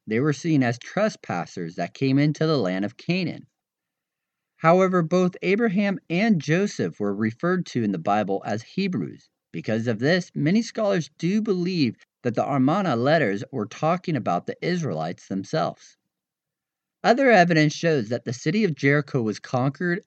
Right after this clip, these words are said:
and destroyed sometime around the year fourteen forty-six B C. Now,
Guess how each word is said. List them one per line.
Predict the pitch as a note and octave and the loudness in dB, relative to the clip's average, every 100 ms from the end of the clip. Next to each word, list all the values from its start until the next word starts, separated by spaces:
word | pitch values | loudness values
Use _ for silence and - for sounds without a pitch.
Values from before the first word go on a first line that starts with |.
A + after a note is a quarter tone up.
| - | -2
and | E3 G#3+ | 0 2
destroyed | F3+ D#3 - E3+ F3+ G#2+ | 0 -4 -4 -2 0 0
sometime | - C#3 D#3 - F3+ F#3 | 0 0 0 0 -2 2
around | D#3 B2+ B2 | 2 2 2
the | B2 | 0
year | G#2 G2 G2 | 0 0 -2
fourteen | _ A2+ C3+ - D#3+ | _ -2 -2 -2 -2
forty-six | C3+ G#2 G#2 G#2 G2+ - | -2 -4 -4 -4 -8 -8
B | _ G#2+ | _ -4
C. | G2+ - G#2+ D#2 _ _ _ _ _ _ _ _ _ | -4 -6 -6 -6 _ _ _ _ _ _ _ _ _
Now, | D#3 F3 F3 | 2 4 4